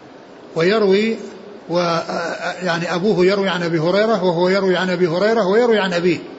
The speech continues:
وهنا م-، الح-، هذا الإسناد من روايته عن أبيه عن أبي هريرة،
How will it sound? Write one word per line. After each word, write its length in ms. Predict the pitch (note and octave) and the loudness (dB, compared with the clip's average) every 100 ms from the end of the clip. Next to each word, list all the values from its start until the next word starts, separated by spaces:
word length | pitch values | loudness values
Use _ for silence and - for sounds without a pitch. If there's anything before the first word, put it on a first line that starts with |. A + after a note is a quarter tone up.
| - - - - - - - | -18 -20 -20 -20 -20 -8 -4
وهنا 500 | D#3 A3+ A3 A#3+ C#4 - - - F3+ | 0 2 0 -2 -6 -12 -18 -14 -6
م-، 100 | F#3 | -4
الح-، 400 | F#3 F#3 E3+ F#3 | -2 -2 -2 -4
هذا 280 | E3+ F#3 | -2 -2
الإسناد 460 | E3+ E3 E3 G#3 F#3+ | -2 -4 -2 -2 -2
من 180 | F#3 F3+ | -2 0
روايته 560 | F#3 G3+ F#3+ F3 F#3 | 2 0 0 0 0
عن 160 | E3+ F3+ | -2 -4
أبيه 280 | F3 A3 F#3+ | -4 -2 -2
عن 140 | F3+ | -2
أبي 140 | F3 E3+ | -2 -2
هريرة، 340 | D#3 D3 A#2+ | -2 -2 -4